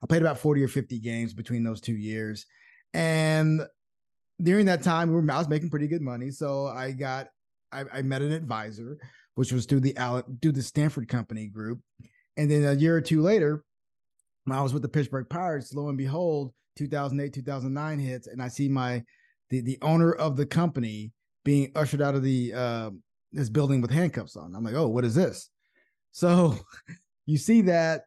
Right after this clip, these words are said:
you wanna, you say, "You know what? That's never gonna happen to me again." My money was frozen for about, I can't even tell you exactly how long the money was frozen for, but it was frozen enough for me to be upset about it. And I finally got my money back probably six, eight months later. Uh,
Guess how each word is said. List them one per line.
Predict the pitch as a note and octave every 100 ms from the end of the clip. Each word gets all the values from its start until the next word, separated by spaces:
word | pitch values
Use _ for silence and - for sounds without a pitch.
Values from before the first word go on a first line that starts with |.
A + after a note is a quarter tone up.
| _ _ _ _ _ _ -
you | D3
wanna, | E3 F#3 F#3 -
you | D#3+
say, | C#3 E3
"You | F3
know | F3
what? | F3
That's | D#3+ D3
never | E3
gonna | D#3+ D#3
happen | D3+ D#3
to | D3
me | C#3
again." | C3+ D3+
My | D3
money | D3 D3
was | C#3+
frozen | - D3 C#3+ B2+
for | C3
about, | B2+ B2 - _ _ -
I | G#3
can't | B3
even | E3 B2
tell | D#3
you | C3+
exactly | A2 A2+ A2+
how | A2
long | A2+
the | A2
money | A2+ A2+
was | G#2
frozen | - C3 A#2 A2+
for, | A#2
but | A#2
it | C#3+
was | -
frozen | D3 C#3 A#2 C3
enough | C#3 D3+ D3
for | - C#3+
me | C#3+ C3
to | B2+
be | C3 C3
upset | A#2+ - B2+
about | A#2 G2 D2+
it. | F#2 - - - _ _ -
And | D#3 D3 D3 C#3+
I | A2
finally | A#2+ D#3 D#3
got | D3+ C#3+
my | C#3+
money | C#3+ C#3+
back | C#3+ C3+ C3 B2+
probably | C3 C3 B2
six, | D#3+ -
eight | C3 C#3
months | C#3 B2+ D3+
later. | D#3+ D#3+ D#3+ - _ _ _ _ _ _ _ _ _ _ -
Uh, | A#2